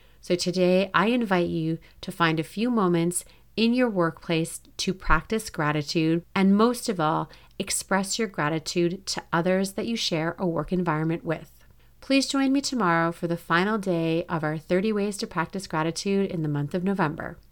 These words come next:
This concludes today's gratitude practice. Thanks for joining me, and I hope you take a moment to implement something you've learned today. I have a favor to ask. Would you mind rating and reviewing this podcast? Doesn't matter which podcast app you're using,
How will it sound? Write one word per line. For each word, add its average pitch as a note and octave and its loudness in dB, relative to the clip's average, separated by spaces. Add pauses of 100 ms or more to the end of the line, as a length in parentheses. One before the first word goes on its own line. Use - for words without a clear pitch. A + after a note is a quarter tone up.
(460)
This C4+ -4
concludes A#3 0
today's F3+ -2
gratitude E3 -6
practice. - -10 (260)
Thanks C#4+ -2
for D4+ -2
joining A3 -4
me, A#3 -2
and F#3+ -4
I G3 -2
hope A3 -6
you B3 -12
take G#3+ -8
a B3 -8
moment F#3+ -4
to - -6
implement G#3+ -6
something F#3 -4
you've F#3 -6
learned D3 -4
today. D3+ -8 (220)
I D4+ 0
have E4 0
a F4 0
favor A3 -4
to - -12
ask. - -8 (160)
Would C4 -8
you E4 0
mind D4+ -2
rating G3 -6
and G3+ -6
reviewing E3+ -4
this F#3 -6
podcast? C4 -6 (180)
Doesn't D#4+ -4
matter G#3+ -4
which F3+ -6
podcast F#3+ -6
app E3+ -10
you're A3 -8
using, D#3 -8